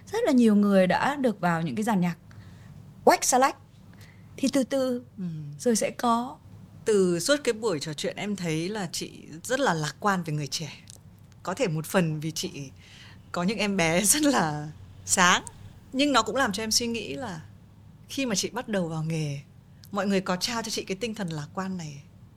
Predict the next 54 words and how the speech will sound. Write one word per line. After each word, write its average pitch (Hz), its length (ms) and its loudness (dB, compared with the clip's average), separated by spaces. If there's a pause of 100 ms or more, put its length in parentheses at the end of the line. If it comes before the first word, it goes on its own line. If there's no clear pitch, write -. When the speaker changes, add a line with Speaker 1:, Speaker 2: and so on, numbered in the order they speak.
(400)
Speaker 2:
từ 175 100 -4
lúc 180 160 -4
chị - 100 -8
bắt - 180 -14
đầu 180 180 -6
hay 160 100 -12
không - 240 -14
ạ? - 80 -18 (1000)
Speaker 1:
Có, 240 340 2
có 240 120 4
người 262 180 4
có, 190 200 6
có 220 120 0
người 240 180 0
không. 220 260 -2 (640)
Nhưng 247 140 8
mà 208 100 8
chị 185 180 0
nhớ 175 260 6
những 226 180 4
người 220 220 4
đã 165 140 0
không 226 200 0
trao 214 200 0
cho 196 100 0
chị. 180 200 -4 (440)
Speaker 2:
Ừ. 185 120 -10
Speaker 1:
Và 180 80 2
chị 190 160 4
luôn 247 220 8
tự 226 160 2
dặn 170 220 4
mình 165 200 2
là 151 80 2
mình 165 140 6
sẽ - 140 0
không 254 180 2
như 226 100 6
người 180 140 4
này. 147 180 -6 (1300)
Khi 285 200 2
mình 220 200 8
lớn 165 180 4
lên, 233 260 6 (540)
mình 214 100 10
sẽ 196 140 4
không 269 200 0
bao 247 140 4
giờ 196 120 6
làm 165 200 4
những 151 120 -4
cái 214 100 0
việc 196 160 0
này. 139 180 -8